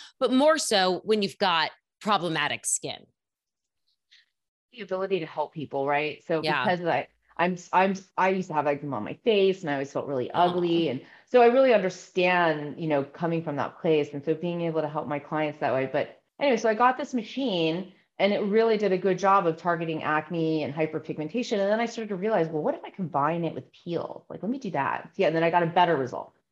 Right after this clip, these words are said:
Speaker 2: And then I was like, you know, I'm really into dermaplaning. And this was before anybody was really even dermaplaning. And, um, I was like, I'm gonna dermaplaning and I'm gonna start my treatments this way. And then, you know,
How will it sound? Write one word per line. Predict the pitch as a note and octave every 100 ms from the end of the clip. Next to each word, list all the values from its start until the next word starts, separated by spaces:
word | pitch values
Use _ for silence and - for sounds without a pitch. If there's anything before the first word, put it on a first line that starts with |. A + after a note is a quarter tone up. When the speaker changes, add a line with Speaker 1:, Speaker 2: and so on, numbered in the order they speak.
| _
Speaker 2:
And | G#3
then | A#3
I | A#3+
was | A#3
like, | A#3
you | E4
know, | E4+ E4
I'm | A#3+ B3+
really | E4 D4+
into | G#3+
dermaplaning. | E3+ D#3+ E3+ E3 C#3+ C#3 D#3+
And |
this | F#3+ A#3
was | F3+
before | E3 E3+
anybody | E3 D3+ C3+
was | C3
really | D3+ C#3+
even | C3 B2
dermaplaning. | D3+ A#3 A#2+ - G2 A2 D#3+ - - - _ -
And, | F#3+ F#3 F#3 F3+ F3
um, | - F3+ F3+ F3 E3+ E3+
I | F#3+
was | G#3 A#3
like, | A#3+
I'm | F4
gonna | - _ G#4
dermaplaning | B3 A#3+ B3 A3+ F3 F3
and | F3
I'm | G#3
gonna | A#3+
start | A3 - B3 -
my | -
treatments | C4 A3 G#3
this | G3 G#3+ G#3+
way. | D#3+ D#3 D3+
And | D3+ F3
then, | F3 E3+
you | E3+
know, | C#3